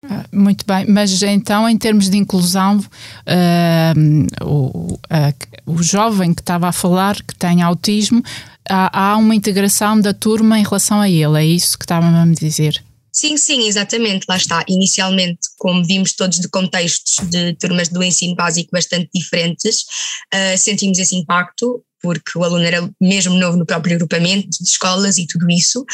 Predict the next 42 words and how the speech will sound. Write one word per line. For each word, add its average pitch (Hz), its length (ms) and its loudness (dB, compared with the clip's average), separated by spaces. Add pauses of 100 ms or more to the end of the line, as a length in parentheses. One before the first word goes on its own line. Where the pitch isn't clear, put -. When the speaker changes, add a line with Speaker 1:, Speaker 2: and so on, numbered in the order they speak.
(380)
Speaker 2:
mas 233 160 0
lá 240 140 -2
está, 185 240 -2
com 214 200 0
a 214 40 0
ajuda 208 280 0
da 196 100 0
própria 208 280 -2
comunidade 190 400 0
educativa 190 520 -2
e 175 40 -2
das 175 160 -4
palestras 180 440 -2
que - 120 -6
nos 175 120 -2
foram 175 220 0
disponibilizadas, 170 880 0 (460)
nós 220 140 0
fomos 214 180 0
compreendendo 196 600 0
o 185 40 -4
tema 202 480 0
e 185 140 0
o 165 40 -6
tópico 180 460 -4
e 190 40 -2
percebendo - 440 -4
como 190 240 0
é 175 60 -2
que - 140 -10
deveríamos 165 420 -2
agir 175 420 -2
quando 160 280 -2 (160)
há 165 120 -4
crises, 240 720 -2
o 185 120 -2
que - 120 -14
fazer, 175 360 -2
o 165 60 -4
que - 120 -16
não 170 140 -2
fazer, 240 580 0